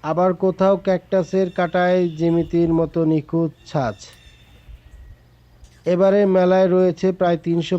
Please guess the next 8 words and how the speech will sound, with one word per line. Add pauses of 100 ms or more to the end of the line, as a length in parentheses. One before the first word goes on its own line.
পঞ্চাশটি
স্টল। (960)
সরকারি
বন
বিভাগ, (280)
কৃষি
সম্প্রসারণ
অধিদপ্তর,